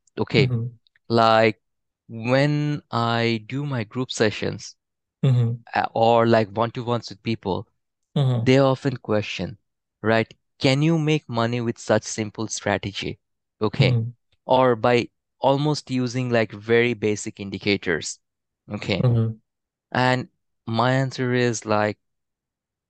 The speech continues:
Speaker 1: "I'm doing it, right?" Okay.
Speaker 2: Yeah. <laughs>
Speaker 1: And I do live trade at times. Okay.
Speaker 2: Yeah. <laughs>
Speaker 1: So, yep,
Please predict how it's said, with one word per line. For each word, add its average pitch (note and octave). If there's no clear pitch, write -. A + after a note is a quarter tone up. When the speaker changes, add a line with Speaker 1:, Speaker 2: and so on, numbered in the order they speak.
Speaker 1:
"I'm G#2+
doing B2
it, F#2+
right?" G2+
Okay. B2+
Speaker 2:
Yeah. B2+
<laughs> -
Speaker 1:
And A#2+
I C3+
do D3+
live A2
trade A2
at G#2+
times. G2+
Okay. B2
Speaker 2:
Yeah. B2
<laughs> -
Speaker 1:
So, A#2+
yep, C#3